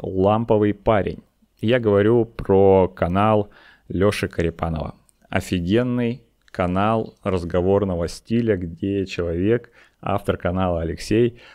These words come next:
разговаривает и рассказывает об I T, о зарплатах в I T, о том, на что обратить внимание, и делает это настолько няшно,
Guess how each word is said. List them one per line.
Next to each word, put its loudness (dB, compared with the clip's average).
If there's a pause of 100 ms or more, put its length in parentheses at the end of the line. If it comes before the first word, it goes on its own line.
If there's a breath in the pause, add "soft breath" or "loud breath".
(120)
разговаривает 2
и -6
рассказывает -4
об -2
I -2
T, -2
о 2
зарплатах 0
в -2
I 0
T, -6
о -2
том, -2
на -4
что -8
обратить -4
внимание, -2
и -6
делает 2
это -14
настолько -8
няшно, -6